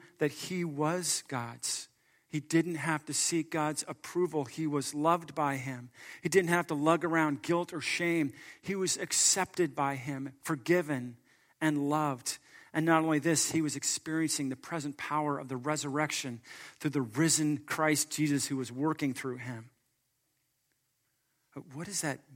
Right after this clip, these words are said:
mean for us? Recall again with me where Paul had journeyed.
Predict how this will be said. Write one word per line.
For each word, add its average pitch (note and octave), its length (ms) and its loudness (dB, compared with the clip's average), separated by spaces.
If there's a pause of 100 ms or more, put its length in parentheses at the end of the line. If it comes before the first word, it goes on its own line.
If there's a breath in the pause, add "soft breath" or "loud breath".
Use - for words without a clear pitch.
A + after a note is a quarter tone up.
(100)
mean G3 280 -8
for - 200 -10 (160)
us? - 240 -8 (3000)
Recall F3+ 340 0
again C3+ 480 2 (220)
with C#3 240 -4
me C3 180 0
where B2 220 -8
Paul C#3 460 -6
had B2 180 -10
journeyed. A#2+ 500 -14